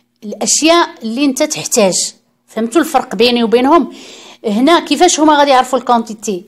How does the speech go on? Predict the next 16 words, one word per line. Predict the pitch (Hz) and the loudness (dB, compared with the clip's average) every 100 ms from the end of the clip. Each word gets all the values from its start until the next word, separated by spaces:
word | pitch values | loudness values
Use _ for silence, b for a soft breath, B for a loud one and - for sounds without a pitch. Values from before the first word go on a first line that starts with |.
| - | -4
علاش | 269 311 | 0 2
انا | 302 | 0
قلت | 247 | -2
لكم | 269 262 | -6 -4
انا | 247 262 | -2 0
احسن | 269 254 - 254 | 0 -4 -2 -2
منهم، | 240 233 226 | 0 0 0
النظريه | 220 214 226 233 | 0 0 0 0
ديالي | 214 240 226 | 0 -2 -2
احسن | 214 - 220 | -4 -4 -4
منهم؟ | 190 175 B B B 196 | -4 -8 B B B -10
هنا | 214 294 | -4 -2
قال | 269 | 0
لك | 269 269 | 0 -2
ال-، | 247 220 | -4 -6
هما | 208 196 233 254 403 | -6 -2 0 2 2